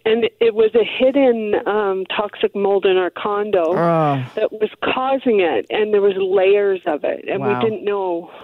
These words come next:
Speaker 1: And in Ontario, they have the worst, um, toxigenic mold out there called Stachybotrys, which we had high levels.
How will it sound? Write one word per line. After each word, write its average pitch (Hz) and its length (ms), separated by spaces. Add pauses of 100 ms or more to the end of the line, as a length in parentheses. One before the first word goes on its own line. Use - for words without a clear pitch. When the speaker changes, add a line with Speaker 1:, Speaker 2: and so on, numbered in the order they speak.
(680)
Speaker 1:
And 214 140
in 202 160
Ontario, 202 680
they 190 160
have 190 200
the 190 80
worst, 180 400 (440)
um, 190 280
toxigenic 180 840
mold 185 340
out 170 180
there 190 220
called - 280 (120)
Stachybotrys, - 840 (140)
which - 240
we 208 140
had 185 140
high 190 280
levels. - 400